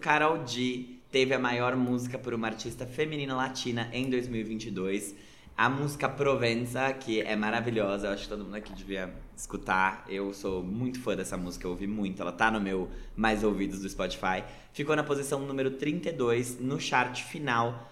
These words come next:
da Billboard Global two hundred, que é a, a parada de músicas que traz todas as músicas mais tocadas no mundo, entre aspas,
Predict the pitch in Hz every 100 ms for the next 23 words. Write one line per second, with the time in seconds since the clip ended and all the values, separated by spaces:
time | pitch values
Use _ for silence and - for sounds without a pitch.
0 | - 110 123 127 127 120 117 123 120 117
1 | 120 110 113 113 - 117 117 90 90 -
2 | 120 113 117 117 113 113 110 104 - -
3 | - 98 98 113 110 110 117 131 147 135
4 | 131 143 147 170 175 - - - - -
5 | 151 147 139 143 151 147 160 147 135 135
6 | 135 143 131 127 131 127 - 143 139 127
7 | 120 127 123 - 123 120 131 135 131 127
8 | 131 151 151 151 123 123 123 131 117 110
9 | - - 165 170 170